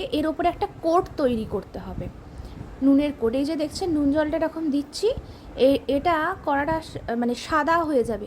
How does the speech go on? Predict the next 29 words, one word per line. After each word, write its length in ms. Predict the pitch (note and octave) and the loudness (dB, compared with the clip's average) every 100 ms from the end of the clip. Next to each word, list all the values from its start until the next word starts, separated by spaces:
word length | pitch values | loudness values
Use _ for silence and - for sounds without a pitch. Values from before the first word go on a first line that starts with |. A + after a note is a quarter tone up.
| - | -6
এই 100 | C#4+ | -6
পোড়া 300 | D4+ D#4 E4+ | -2 0 0
কড়াটা 280 | F#4 F#4 F#4 | 0 0 0
নিয়েছি 460 | F4+ D#4+ F4 F4 C#4 C#4+ - - - - | -2 0 -2 -2 -2 -4 -6 -16 -8 -2
যাতে 180 | C#4 E4 | 2 4
নুন 220 | D4 E4 E4 | 4 4 4
জলটা 280 | F4+ F4+ | 4 4
ভালো 240 | F4 D#4+ E4+ | 0 2 0
মতন 220 | F4 F4+ E4+ | 0 0 0
বোঝা 400 | A#3 C#4 C#4+ B3 | 0 0 0 0
যায়। 220 | G#3+ G3 F#3+ - - - - | -2 -6 -12 -14 -10 -10 -4
দেখুন, 300 | D4+ F4 E4+ F#4+ - - - - | -2 0 0 -2 -14 -16 -10 -2
এটা 200 | C4+ D4+ D4 | 2 2 2
এর 120 | D4+ D#4 | 0 0
ওপরে 340 | D#4+ E4 E4 | 2 2 4
নুন 200 | C#4+ D4+ D4 | 4 2 2
জলটা 240 | D#4+ E4+ | 2 0
দিলে 180 | C#4 D#4+ D#4 | 0 0 0
যে 100 | D4+ | -2
সাদা 340 | D#4 - A#3 D4 | -4 -2 0 0
একটা 340 | D4 - D4+ D#4+ - - | -2 0 0 0 -6 -4
আস্তরণ 500 | - C4 - E4 E4+ D#4+ | 0 -2 -2 -2 -2 -2
পড়ছে, 460 | E4 F#4 - C4+ B3+ - - | 0 -2 -2 -4 -4 -8 -12
সেটা 220 | - D4+ D#4 | -4 0 2
আপনারা 240 | D4+ D#4+ | 2 0
বুঝতে 380 | B3 B3+ - A3 | 2 0 -2 -2
পারবেন 300 | F#3+ F#3+ F#3+ | -2 -6 -8
ভালো 220 | F#3+ F#3 F3+ | -6 -8 -6
মতন। 300 | F#3 - | -8 -8